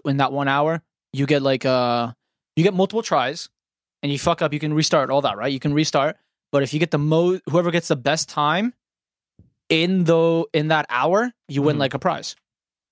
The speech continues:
Speaker 1: And I feel like that'd be sick as fuck. It could be multiple games. It doesn't have to be just one. Speedrunning is its own category,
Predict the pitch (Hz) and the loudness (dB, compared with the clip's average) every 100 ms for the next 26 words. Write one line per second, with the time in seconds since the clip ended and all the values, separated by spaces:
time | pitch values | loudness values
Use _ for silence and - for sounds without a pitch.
0 | _ - 143 175 233 175 175 156 - 160 | _ 0 0 2 2 2 0 0 -2 -2
1 | 151 - 143 151 170 185 147 156 165 - | -4 -2 -2 -2 -4 0 2 2 2 0
2 | 151 160 151 - - 170 180 165 156 131 | -2 0 -2 -4 -4 -2 -2 -2 -2 0
3 | 156 135 151 _ - - 190 190 190 170 | 0 0 -2 _ -8 -4 0 2 2 0
4 | 147 - 175 165 - 165 151 127 113 | -4 -2 -2 -2 0 -2 0 -4 -6